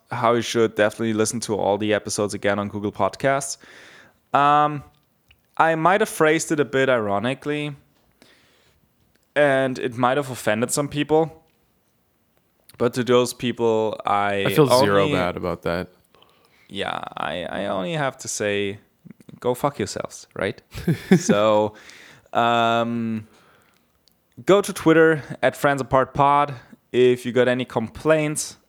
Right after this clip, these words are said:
Speaker 1: uh, that we should listen to, go ahead. Uh, I actually do not care at all, but just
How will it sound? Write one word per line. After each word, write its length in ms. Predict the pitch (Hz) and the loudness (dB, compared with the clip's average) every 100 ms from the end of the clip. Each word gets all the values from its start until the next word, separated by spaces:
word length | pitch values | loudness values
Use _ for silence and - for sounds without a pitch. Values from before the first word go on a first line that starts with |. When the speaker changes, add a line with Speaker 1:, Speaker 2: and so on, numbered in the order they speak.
| _ - | _ -4
Speaker 1:
uh, 360 | 120 120 120 117 | -2 0 0 -2
that 200 | 117 123 | -4 -4
we 140 | 123 | -4
should 220 | 117 123 | -4 -2
listen 300 | 120 120 123 | 0 -2 -4
to, 380 | 117 123 120 117 - - - - - _ _ _ | -4 0 0 0 -6 -20 -20 -20 -20 _ _ _
go 240 | 139 139 135 | 4 4 4
ahead. 460 | 117 120 120 113 113 135 - - | 4 2 2 -2 -6 -14 -16 -16
Uh, 200 | 53 50 - | -14 -16 -6
I 140 | 120 127 | 0 2
actually 480 | 110 127 - 123 | 2 0 -2 -4
do 180 | 107 117 | -2 -2
not 580 | 113 123 143 135 - - | 2 2 4 0 -4 -14
care 340 | - 110 110 101 101 | -6 -2 0 0 2
at 60 | 104 | 2
all, 260 | 101 104 104 - _ | 2 2 0 -6 _
but 480 | 98 98 95 - - _ _ - - _ _ _ | -2 0 -2 -6 -16 _ _ -20 -20 _ _ _
just 220 | - 113 | -2 -2